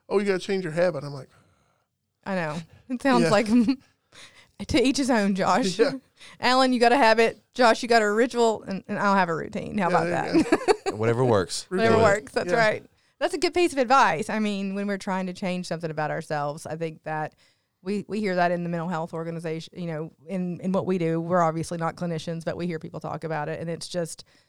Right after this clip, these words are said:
Speaker 2: the little tiny steps, the baby steps, the little things that you change.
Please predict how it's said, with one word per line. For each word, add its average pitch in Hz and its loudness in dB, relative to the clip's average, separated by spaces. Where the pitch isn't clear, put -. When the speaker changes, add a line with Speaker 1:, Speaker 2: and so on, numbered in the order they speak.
Speaker 2:
the 202 -4
little 196 0
tiny 175 -6
steps, 165 -6
the 196 -10
baby 170 -4
steps, 160 -6
the 175 -6
little 180 -2
things 170 -6
that 160 -4
you 160 -6
change. 160 -6